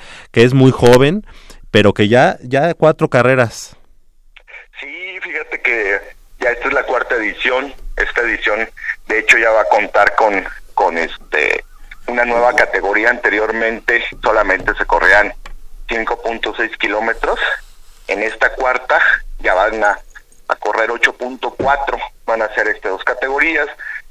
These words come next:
Speaker 2: En la rama f-, eh, varonil y femenil se va a premiar a los primeros tres lugares de cada categoría. Y, por supuesto, todos los participantes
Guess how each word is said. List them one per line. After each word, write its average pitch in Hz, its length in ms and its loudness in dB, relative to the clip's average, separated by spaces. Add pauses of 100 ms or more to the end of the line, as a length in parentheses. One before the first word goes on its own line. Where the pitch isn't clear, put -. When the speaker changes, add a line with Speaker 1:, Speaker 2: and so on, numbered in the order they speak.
Speaker 2:
En 113 280 -4
la 101 100 2
rama 110 300 2
f-, - 280 -8 (160)
eh, 104 160 -2
varonil 101 480 0
y 110 40 -4
femenil 139 580 -4 (400)
se 104 60 -2
va 98 100 0
a - 60 -6
premiar 98 320 0
a 107 60 2
los 82 340 -4 (520)
primeros 104 400 -6
tres 107 160 -8 (380)
lugares 107 360 -2
de 107 100 -2
cada 107 200 4
categoría. 143 580 -2 (960)
Y, 190 140 0
por 151 220 0
supuesto, 123 480 -6
todos 117 240 -2
los 110 160 -4
participantes - 800 -2